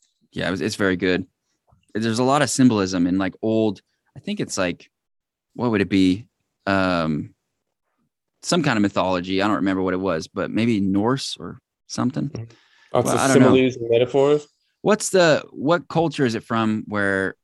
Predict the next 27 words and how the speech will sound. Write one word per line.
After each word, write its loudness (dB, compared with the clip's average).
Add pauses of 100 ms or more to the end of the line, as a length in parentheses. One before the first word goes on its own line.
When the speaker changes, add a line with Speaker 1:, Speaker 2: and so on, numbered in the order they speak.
(280)
Speaker 1:
they 2
have 0
seals -4 (120)
that -2 (220)
come 0
alive 0
and -2
turn -2
into -4
humans -2
called -10
silkies? -8 (2250)
Speaker 2:
Boy, 4
I 4
don't 2
think 0
I 2
know. 0 (460)
Speaker 1:
Huh. 4 (100)
Well, 2
they 4
use 6
that 0
and -4
it -4
was -6
good. -2